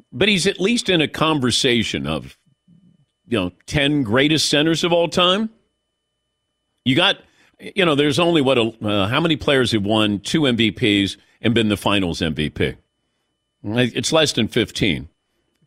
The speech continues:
So he's, he's in rarefied air already. If you're one of the top fifteen players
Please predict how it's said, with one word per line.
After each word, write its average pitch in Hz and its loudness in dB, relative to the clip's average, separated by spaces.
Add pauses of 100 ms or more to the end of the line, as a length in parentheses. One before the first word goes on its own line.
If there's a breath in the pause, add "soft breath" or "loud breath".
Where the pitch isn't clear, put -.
(360)
So 151 0
he's, 180 -4
he's 170 -4
in 202 2
rarefied 139 2
air 95 -2
already. 101 0 (1200)
If 120 -4
you're 165 2
one 170 2
of 151 0
the 143 0
top 160 -2
fifteen 175 -2
players 104 0